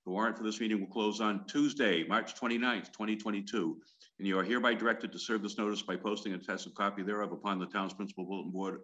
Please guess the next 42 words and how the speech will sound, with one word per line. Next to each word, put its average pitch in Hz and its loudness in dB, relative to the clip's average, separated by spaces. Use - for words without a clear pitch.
at, 98 0
on 107 4
or 95 0
before 95 2
Wednesday, 110 4
March 107 0
ninth, 113 2
twenty 101 0
twenty-two. 104 2
Hereof 104 4
fail 98 0
not, 110 2
make 95 -4
due 101 -4
return 101 0
of 98 2
this 92 -2
posting 104 -2
with 92 0
your 90 0
doings 95 -2
thereon 95 0
to 90 -2
the 85 -6
town 92 0
clerk, 117 0
given 98 -2
under 92 -2
our 92 2
hands 101 -2
at 85 -6
Wareham 101 2
this 82 -6
eighth 107 2
day 104 2
of 85 -8
March 113 2
in 90 -2
the 90 -2
year 95 0
twenty 92 -2
twenty-two. 113 0